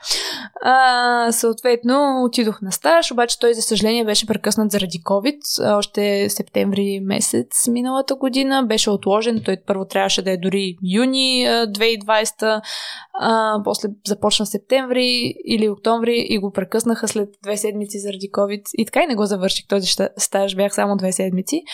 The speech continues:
Но по-нататък, около март месец, от Б Н Т се свързаха с мен за тази рубрика в YouTube канала им, която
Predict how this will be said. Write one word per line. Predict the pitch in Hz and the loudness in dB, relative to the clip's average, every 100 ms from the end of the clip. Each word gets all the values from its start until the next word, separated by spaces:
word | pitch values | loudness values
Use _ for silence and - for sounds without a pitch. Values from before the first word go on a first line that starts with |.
| - - - | -10 -8 -6
Но | 294 | 0
по-нататък, | 330 285 226 - - 311 302 285 269 | 2 2 0 -4 0 2 4 0 -4
около | 214 214 226 | -6 -2 0
март | 220 226 208 | 2 0 0
месец, | 196 202 247 226 | -2 -2 -2 -4
от | 185 | 0
Б | |
Н | 214 202 | 0 0
Т | 202 202 | -2 -2
се | |
свързаха | - 202 196 196 196 | -2 -2 0 -2 -2
с | 190 - | -4 -2
мен | 190 226 262 262 - - - | 0 0 -2 -6 -14 -12 -6
за | 196 | -2
тази | 220 202 220 | 0 0 2
рубрика | 214 208 214 202 | 2 0 -2 -2
в | 190 | 0
YouTube | 208 202 196 | -2 -2 -2
канала | 196 185 196 | -2 2 0
им, | 196 | 0
която | 196 196 180 190 190 | -2 -2 0 -2 -2